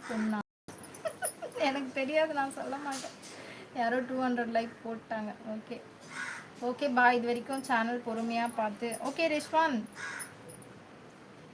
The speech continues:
நான் முடிச்சுக்கிறேன். செவன் தேர்ட்டிக்கு வந்து பேசு, சரியா? ஃப்ரீயா இருந்தேனா? ஏய், யார் ஒரு லைக் எடுத்தது? அடிச்சிருவேன் உங்களை. எடுத்து எடுத்து போடுறாங்க யாரோ லைக்கை.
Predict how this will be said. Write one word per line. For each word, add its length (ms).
நான் 220
முடிச்சுக்கிறேன். 520
செவன் 260
தேர்ட்டிக்கு 220
வந்து 240
பேசு, 340
சரியா? 320
ஃப்ரீயா 380
இருந்தேனா? 360
ஏய், 200
யார் 320
ஒரு 180
லைக் 200
எடுத்தது? 680
அடிச்சிருவேன் 560
உங்களை. 520
எடுத்து 320
எடுத்து 200
போடுறாங்க 460
யாரோ 220
லைக்கை. 440